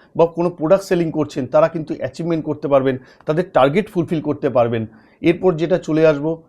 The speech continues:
সেটা হলো সপ্তম দৃষ্টি। তাহলে সপ্তম দৃষ্টি কোথায় পড়ছে? সপ্তম দৃষ্টি কেন্দ্রভাবে, অর্থাৎ ফোর্থ হাউসে পড়ছে। তাহলে ফোর্থ হাউস বলতে কী বোঝায়? সুখের স্থান।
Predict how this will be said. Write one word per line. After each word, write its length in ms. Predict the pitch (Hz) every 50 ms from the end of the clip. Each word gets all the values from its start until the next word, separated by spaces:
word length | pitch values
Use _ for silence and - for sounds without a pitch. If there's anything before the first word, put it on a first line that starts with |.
| _
সেটা 200 | - - 127 151 147
হলো 160 | 156 156 156 151 - -
সপ্তম 300 | - 135 - - 160 147 143
দৃষ্টি। 320 | 123 120 113 - - 113 95 - _ _ _ _
তাহলে 160 | - 156 170
সপ্তম 300 | 160 - 151 139 - 165 165
দৃষ্টি 200 | 165 160 - 170
কোথায় 300 | 143 156 151 160 165 151 139
পড়ছে? 260 | 156 151 - - 180 170 175 _ _ _ _
সপ্তম 300 | - - 139 139 - 143
দৃষ্টি 240 | 143 156 - - 160
কেন্দ্রভাবে, 640 | - _ 139 139 139 139 143 147 123 117 120 107 107 95 - - _ _ _
অর্থাৎ 260 | 147 143 147 196 185 190 -
ফোর্থ 280 | - 160 175 175 170 -
হাউসে 260 | 143 147 143 131 135 131
পড়ছে। 360 | 104 113 113 101 - - 101 92 - _ _ _ _ _ -
তাহলে 140 | 156 170 175
ফোর্থ 320 | 175 - 156 156 147 151 175
হাউস 160 | 175 170 151
বলতে 260 | 143 151 156 147 143 156
কী 140 | - 147
বোঝায়? 320 | 151 143 147 143 156 151 147 -
সুখের 240 | - 123 - 147 135
স্থান। 280 | - _ - 127 120